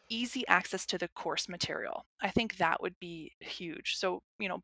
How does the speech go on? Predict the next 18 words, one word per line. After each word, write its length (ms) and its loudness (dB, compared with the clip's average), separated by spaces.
posting 540 0
copies 480 -2
of 100 0
all 140 2
the 80 -8
PowerPoints 840 0
or 160 -4
lecture 360 4
materials, 640 -2
encouraging 920 -2
the 80 0
class 540 0
to 120 -2
share 300 2
notes 480 -2
amongst 460 0
one 120 -6
another, 560 -8